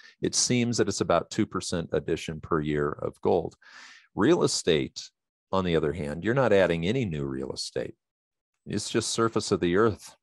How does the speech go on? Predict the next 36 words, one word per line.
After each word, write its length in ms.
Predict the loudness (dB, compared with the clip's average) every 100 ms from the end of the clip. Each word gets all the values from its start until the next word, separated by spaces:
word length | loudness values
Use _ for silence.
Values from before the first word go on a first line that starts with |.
| -6
okay? 360 | -6 0 2 2
You're 160 | 0
done. 420 | 2 4 4 0 -6 -6
Y-, 220 | 0 0
y-, 140 | -2 -10 -4
we 240 | 0 2
know 300 | 6 6 6
where 260 | 6 6 6
every 220 | 4 0
square 360 | -2 2 2
foot 200 | 2 0
of 80 | 0
the 120 | 0
earth 200 | 0 0 -4
is. 260 | -8 -10 _ -20 -20 -12
So 200 | 0 2
any 160 | 4 2
real 280 | 4 4
estate 340 | 2 2 0 0
that 180 | -2 -2
you 80 | 0
buy, 580 | 2 2 0 -4 -8 _ _ _ _ _
that, 240 | 4 4 2
that's 240 | 2 2 4
not 160 | 0 2
manufactured 720 | 2 2 2 2 2 -2 -4
scarcity 600 | -6 2 2 2 0 0
with 220 | 2 0
hopes 360 | 0 -2 -2 -2
that 140 | -4
nobody 280 | -2 -2 -2
solves 380 | 0 2 2 0
an 100 | -2
algorithm 580 | 0 2 2 0 -4 -4
like 220 | -2 -4
crypto. 520 | -2 -4 -2 -4 -4